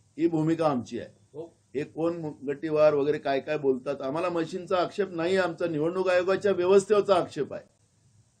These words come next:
Speaker 1: कमी ऐकायचं आणि जास्त बोंबलायचं त्यांची ती सवय आहे, त्यामुळे मला त्याच्यावर जायचं नाही, त्यांच्या विद्वत्तेवर जायचं नाही मला. माझा प्रश्न निवडणूक आयोगाला आहे आणि निवडणूक आयोगाने माझ्या प्रश्नाचं उत्तर,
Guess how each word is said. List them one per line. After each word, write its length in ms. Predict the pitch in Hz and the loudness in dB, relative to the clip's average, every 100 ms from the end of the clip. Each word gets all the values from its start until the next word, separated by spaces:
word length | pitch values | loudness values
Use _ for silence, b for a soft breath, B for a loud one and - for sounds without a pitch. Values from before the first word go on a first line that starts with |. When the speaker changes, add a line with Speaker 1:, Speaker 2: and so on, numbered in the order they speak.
| _ _ _ _ | _ _ _ _
Speaker 1:
कमी 200 | 131 170 | -4 2
ऐकायचं 420 | 185 170 175 180 | 2 4 2 2
आणि 100 | 185 | 0
जास्त 280 | 175 160 - | 0 0 -2
बोंबलायचं 580 | 170 170 165 175 170 180 | -2 0 2 2 2 -2
त्यांची 280 | 170 165 170 | -6 -8 -10
ती 140 | 175 | -8
सवय 320 | 170 196 185 | 2 6 6
आहे, 120 | 123 - _ _ _ _ | 4 -2 _ _ _ _
त्यामुळे 340 | 131 151 170 | -8 -2 -2
मला 240 | 165 156 170 | 0 2 2
त्याच्यावर 400 | 170 156 175 170 | 0 -2 0 2
जायचं 400 | 165 165 170 156 | 4 4 4 2
नाही, 180 | 127 95 - - _ _ _ | 0 -6 -14 -20 _ _ _
त्यांच्या 240 | 117 117 151 | -12 -4 -2
विद्वत्तेवर 540 | 151 175 180 185 180 | -2 -2 -2 0 2
जायचं 360 | 170 156 151 147 | 4 2 0 -2
नाही 120 | 131 | -2
मला. 240 | 117 87 - _ _ _ _ _ _ - | -6 -10 -16 _ _ _ _ _ _ -12
माझा 380 | 113 143 175 | -6 0 4
प्रश्न 340 | 190 175 170 185 | 4 4 0 -4
निवडणूक 460 | 180 156 175 180 | -4 -2 -2 2
आयोगाला 360 | 170 160 151 139 | 2 2 2 0
आहे 380 | 110 104 110 - - | 0 -4 -12 -18 -16
आणि 160 | 113 | -10
निवडणूक 440 | 135 131 175 185 170 | -6 -2 0 0 0
आयोगाने 360 | 160 160 165 | 0 0 -2
माझ्या 340 | 175 143 135 151 | -2 -2 -2 -4
प्रश्नाचं 500 | 143 139 151 139 160 | -6 -8 -8 -10 -8
उत्तर, 380 | 139 - 151 | -8 -8 -10